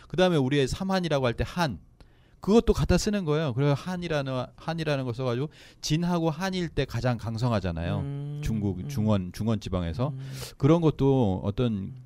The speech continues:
Speaker 1: 그런 어떤 차용이 있지 않았을까도 생각을 해보게 되는 거죠.
Speaker 2: 아까 그 순임금이 오 년에 네 번 진국에 조근했다는 거는 순임금이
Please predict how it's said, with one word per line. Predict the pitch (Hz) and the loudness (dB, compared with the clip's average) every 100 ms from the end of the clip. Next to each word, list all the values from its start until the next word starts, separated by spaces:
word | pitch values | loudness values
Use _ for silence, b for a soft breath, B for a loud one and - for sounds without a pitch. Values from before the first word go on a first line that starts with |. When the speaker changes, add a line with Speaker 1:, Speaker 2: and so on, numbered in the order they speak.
| - | -20
Speaker 1:
그런 | - 110 117 127 135 131 120 | -8 0 2 4 4 2 -2
어떤 | 92 110 | -4 -2
차용이 | - 165 135 | 0 2 0
있지 | 95 110 | 0 0
않았을까도 | 95 113 120 - 104 95 120 156 165 B B | 4 4 4 4 2 4 2 2 -2 B B
생각을 | - 160 160 131 | -6 -2 0 2
해보게 | 131 151 139 | 2 2 0
되는 | 95 92 | 0 -2
거죠. | 87 80 85 - b b b b _ | -4 -6 -10 -14 b b b b _
Speaker 2:
아까 | 214 254 233 | 0 4 4
그 | 202 185 | 4 2
순임금이 | - 277 285 269 226 185 | 2 -2 0 2 2 2
오 | 135 143 214 | 0 2 4
년에 | 240 208 | 4 2
네 | 135 147 | 2 2
번 | 170 180 | 2 0
진국에 | 160 185 196 196 147 | 0 -2 -2 -2 -2
조근했다는 | - 156 190 180 - 135 131 | -2 -2 0 -2 -2 -4 -4
거는 | 120 120 120 139 110 104 b b b b _ _ | -4 -6 -4 -6 -8 -12 b b b b _ _
순임금이 | - 269 277 254 214 170 135 | -6 -2 0 2 4 4 2